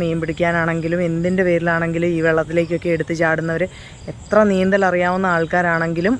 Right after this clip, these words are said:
എനിക്ക് ഒന്നേ പറയാനുള്ളൂ, എല്ലാവരും സേഫായിട്ടിരിക്കുക. ഫയർഫോഴ്സിൻ്റെ വണ്ടിയൊക്കെ പോകുന്ന കാണുമ്പോൾ സത്യം പറഞ്ഞാൽ പേടിയാണ് കേട്ടോ. അപ്പോൾ എല്ലാവരും അവനവൻ്റെ സേഫ്റ്റിയൊക്കെ നോക്കിയിട്ട്, ആ, ബാക്കി കാര്യങ്ങളിലേക്കൊക്കെ ഇറങ്ങുക. ഈ ഒരു വെള്ളപ്പൊക്കം വലിയ നാശമൊന്നും വിതയ്ക്കാതെ പെട്ടെന്ന്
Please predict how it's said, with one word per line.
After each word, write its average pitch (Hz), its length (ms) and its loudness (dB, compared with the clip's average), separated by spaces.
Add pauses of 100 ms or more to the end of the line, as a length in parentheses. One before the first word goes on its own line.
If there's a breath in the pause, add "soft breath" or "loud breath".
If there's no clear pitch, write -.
(140)
എനിക്ക് 170 240 -2
ഒന്നേ 170 220 0 (100)
പറയാനുള്ളൂ, 165 520 0
എല്ലാവരും 165 320 0 (100)
സേഫായിട്ടിരിക്കുക. 165 880 0
ഫയർഫോഴ്സിൻ്റെ 165 640 0
വണ്ടിയൊക്കെ 160 380 -2
പോകുന്ന 160 240 -2
കാണുമ്പോൾ 160 260 -2
സത്യം 165 220 -4
പറഞ്ഞാൽ 160 240 -2
പേടിയാണ് 160 460 0
കേട്ടോ. 147 160 -6 (560 loud breath)
അപ്പോൾ 170 220 0
എല്ലാവരും 165 400 2 (160)
അവനവൻ്റെ 170 420 0
സേഫ്റ്റിയൊക്കെ 165 580 0
നോക്കിയിട്ട്, 165 580 -2 (520 loud breath)
ആ, - 20 0 (280)
ബാക്കി 156 280 -2
കാര്യങ്ങളിലേക്കൊക്കെ 165 760 0
ഇറങ്ങുക. 160 320 0 (220)
ഈ 165 120 0
ഒരു 160 140 0
വെള്ളപ്പൊക്കം 160 480 0
വലിയ 165 180 2 (100)
നാശമൊന്നും 170 540 0
വിതയ്ക്കാതെ 160 460 0 (200)
പെട്ടെന്ന് 175 340 0